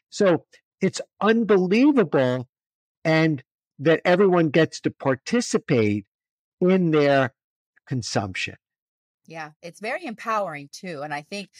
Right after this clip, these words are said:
Speaker 2: we have become very disempowered when it comes to our food and our food system. So this is something definitely that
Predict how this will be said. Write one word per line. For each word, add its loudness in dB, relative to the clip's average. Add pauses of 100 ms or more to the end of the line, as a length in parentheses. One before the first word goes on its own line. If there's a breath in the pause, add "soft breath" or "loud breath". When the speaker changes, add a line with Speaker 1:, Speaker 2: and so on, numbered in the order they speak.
(180 soft breath)
Speaker 2:
we -8
have -4
become -10 (140)
very -4
disempowered -6 (260)
when -2
it -6
comes -4
to -4
our -2
food -2
and -4
our -2
food -6
system. -8
So -10
this -8
is -8
something -8
definitely -8
that -6